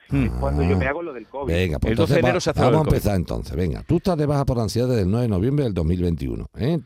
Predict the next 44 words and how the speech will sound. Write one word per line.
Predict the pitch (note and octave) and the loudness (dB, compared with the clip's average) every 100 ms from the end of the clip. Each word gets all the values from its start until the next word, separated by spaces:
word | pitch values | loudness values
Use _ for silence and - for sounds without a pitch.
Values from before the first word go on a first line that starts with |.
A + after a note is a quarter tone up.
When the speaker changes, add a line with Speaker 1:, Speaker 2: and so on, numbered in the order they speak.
| - | -8
Speaker 2:
Un, | C#2 | -4
un, | F2 F#2 | 0 0
Speaker 1:
Efectivamente, | G2 G2 A2+ G#2 G2+ | 2 0 0 -6 -6
Speaker 2:
bien. | F2+ E2 | -2 -2
Speaker 1:
sí. | G#2 - - - | -2 -10 -20 -4
Speaker 2:
Ahora, | A#2 F#2 - - | -2 -2 -4 -6
¿qué | B2 | -2
día, | C3+ D#3+ D3+ - - - | 0 2 2 -2 -8 -6
eh, | G#2 F#2+ | 0 0
eh, | - G2 | 0 -2
sigues | - C#3+ D#3 | 0 0 2
de | D3+ | 2
baja | D#3+ C#3 | 0 -2
todavía? | D3+ B2 B2+ F#3+ F#3 - _ _ _ _ _ _ | -2 0 2 2 0 -6 _ _ _ _ _ _
Speaker 1:
Sigo | A2+ C#3+ | 0 2
de | A#2+ | 4
baja. | C3 C3 F#2 | 2 0 0
Speaker 2:
Venga, | A2 C2+ - - - | 0 -2 -8 -20 -6
dime | E2+ B2+ E3+ | 0 2 4
lo | F3 | 2
que | C#3 | 2
haces | D3+ - D3+ C#3+ | 0 2 2 2
el | C3 | 2
día | C3+ C3 A#2 | 0 2 0
de, | A#2+ A#2+ | 0 0
de | G#2 G2+ | 0 0
enero. | D2+ D2+ | 0 0
¿Qué | A#2 | 0
día | C#3 | 0
de | B2+ | 2
enero | A2+ G#2+ G2 | 0 0 0
haces | D#2+ F#2 | 0 -2
lo | F#2 | -2
del | F2 | -2
test? | C#2 B1 - _ _ _ _ _ _ _ _ _ _ | -4 -8 -12 _ _ _ _ _ _ _ _ _ _
Speaker 1:
El | A2 G#2 | -6 0
día | A#2+ C3 | 0 2
doce. | B2 - G2 F#2 _ | 0 -2 -8 -8 _
Y | A2+ | -2
el | A2 | -2
catorce | - G#2 B2 B2+ C#3 | 0 0 0 2 0
yo | C3 | 0
tengo | A#2+ | 0
la | A#2 | -2